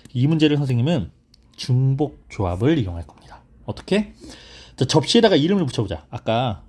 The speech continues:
요렇게 접시를 붙였는데 요 접시를 X, Y, Z라고 이름을 붙이고 이 접시에 담기는 개수를,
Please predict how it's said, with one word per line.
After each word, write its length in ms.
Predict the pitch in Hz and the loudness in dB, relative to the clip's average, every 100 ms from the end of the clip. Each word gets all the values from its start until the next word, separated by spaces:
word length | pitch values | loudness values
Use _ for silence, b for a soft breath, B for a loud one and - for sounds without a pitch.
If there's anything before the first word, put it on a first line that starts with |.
| 120 | -4
요렇게 380 | 131 143 - | 0 0 -2
접시를 320 | 120 113 131 123 | -4 -2 -2 -2
붙였는데 640 | 123 127 143 185 98 - B B B B B - - | 0 0 2 2 0 -6 B B B B B -14 0
요 220 | 151 185 | 2 4
접시를 420 | 180 180 151 143 - | 4 2 2 0 0
X, 640 | 120 - - - 127 127 | -8 -8 -18 -4 2 2
Y, 520 | 123 104 101 107 113 | 4 2 2 2 0
Z라고 680 | 113 120 - - 147 139 131 - - _ _ - - | -2 -6 -4 2 4 2 -2 -10 -20 _ _ -16 -2
이름을 280 | 170 220 | 2 2
붙이고 540 | 147 135 - 202 110 - b b b | 0 -2 -2 0 -2 -6 b b b
이 120 | 196 | -2
접시에 380 | 214 160 - 208 | 2 2 4 2
담기는 360 | 196 131 156 160 | 2 -2 0 -4
개수를, 680 | - 143 - 190 147 147 - | -4 -4 -2 0 2 0 -6